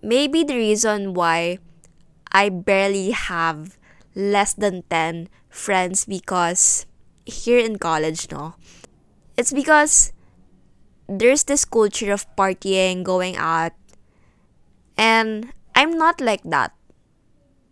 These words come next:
And I know it's still important to, like, hang out with people that have different values with you, because it's still nice to see the world in a different perspective.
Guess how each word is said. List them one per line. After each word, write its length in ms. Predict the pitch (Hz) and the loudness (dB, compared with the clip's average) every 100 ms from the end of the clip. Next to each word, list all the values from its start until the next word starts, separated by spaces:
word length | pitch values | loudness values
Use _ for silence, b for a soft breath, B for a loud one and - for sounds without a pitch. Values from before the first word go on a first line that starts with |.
| _ _ _ - | _ _ _ 0
And 200 | 254 277 | 2 2
I 80 | 285 | 2
know 220 | 277 277 | 4 4
it's 140 | 277 | 4
still 280 | - - 240 | 0 0 0
important 680 | 226 214 202 196 185 190 - | 0 0 0 0 -4 -6 -4
to, 60 | |
like, 260 | 185 180 - | 0 0 -2
hang 280 | - 202 196 | -2 0 0
out 240 | - 190 - | 0 0 0
with 180 | 190 202 | -8 -6
people 440 | 180 - 170 175 - B B B - | -10 -6 -4 -4 -8 B B B 0
that 260 | 190 - | 2 4
have 320 | 214 185 185 160 _ _ | 4 2 -2 -10 _ _
different 480 | 170 196 - 208 190 | -4 -4 -2 -6 -2
values 500 | 196 180 180 196 - | 2 2 2 0 0
with 300 | 196 170 185 | -2 -4 -6
you, 320 | 185 180 190 B B B B | -2 -2 -4 B B B B
because 400 | 180 190 196 208 | -6 -2 0 0
it's 100 | 190 | 0
still 280 | - 220 214 | 0 0 -2
nice 340 | 202 190 214 | 0 -2 0
to 80 | 196 | 2
see 220 | 185 202 | 0 0
the 160 | 185 180 | -2 0
world 260 | 175 180 | 0 0
in 100 | 175 | -2
a 60 | 185 | -4
different 460 | 165 175 196 180 185 | -4 -4 -4 -6 -4
perspective. 960 | 190 - 180 165 - 196 240 247 - | -4 -4 -6 -6 -4 -2 -2 -4 -12